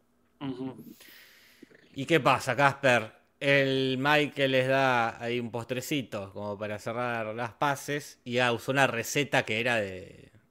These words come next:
Speaker 2: de la familia y que no era una receta para el disfrute, sino para la muerte.
Speaker 1: Ah, ya. Peligroso. Mirá,
Speaker 2: Mm.
Speaker 1: el postre que está preparando,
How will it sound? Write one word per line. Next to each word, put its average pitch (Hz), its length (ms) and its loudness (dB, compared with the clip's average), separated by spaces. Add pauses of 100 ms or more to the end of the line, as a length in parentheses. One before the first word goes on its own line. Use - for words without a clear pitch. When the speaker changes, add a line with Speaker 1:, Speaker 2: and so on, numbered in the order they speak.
(560)
Speaker 2:
de 117 140 -6
la 104 100 -2
familia 143 640 0
y 123 340 -2
que 104 200 -8
no 107 80 -8
era 123 80 0
una 113 120 0
receta 101 640 -10
para 110 200 -6
el 107 80 -10
disfrute, 139 600 -6
sino 104 300 -10
para 113 160 -6
la 95 100 -8
muerte. - 580 -14 (560)
Speaker 1:
Ah, 139 680 0
ya. 127 340 -4 (920)
Peligroso. 151 1080 6 (840)
Mirá, 156 580 4
Speaker 2:
Mm. - 40 -20 (680)
Speaker 1:
el 185 380 6
postre 285 320 4
que 170 80 2
está 220 200 0
preparando, 180 1000 2